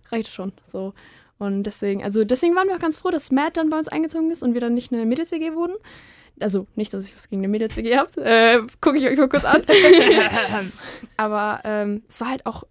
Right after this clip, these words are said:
wirklich eine gute Mischung. Also wir waren so unterschiedlich, auch vom Typen, wirklich Welten auseinander.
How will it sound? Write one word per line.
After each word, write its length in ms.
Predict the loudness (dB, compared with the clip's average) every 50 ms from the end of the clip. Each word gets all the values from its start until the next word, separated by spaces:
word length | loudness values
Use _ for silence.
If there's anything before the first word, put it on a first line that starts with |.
| _
wirklich 420 | -8 -6 -6 -6 -4 -6 -10 -6 -6
eine 100 | -6 -6
gute 320 | -6 -10 -12 -10 -4 -4
Mischung. 320 | -4 -4 -4 -8 -8 -8 -8
Also 420 | -6 -4 -4 -4 -4 -4 -6 -10
wir 120 | -10 -6
waren 260 | -4 -2 0 0 -2 -2
so 500 | -4 -6 -6 -2 0 0 0 0 -2 _
unterschiedlich, 800 | -2 -2 -2 -2 -4 -8 -10 -8 -10 -10 -8 -8 -10 -10 -8 -10
auch 140 | -14 -14 -12
vom 240 | -8 -6 -4 -4 -4
Typen, 440 | -2 -4 -4 -4 -4 -6 -6 -4
wirklich 340 | -4 -6 -6 -6 -10 -8 -6 -6
Welten 640 | -6 -6 -6 -6 -4 -4 -4 -4 -4 -4 -4 -4
auseinander. 560 | -4 -6 -6 -6 -6 -4 -2 -2 -2 -2 -4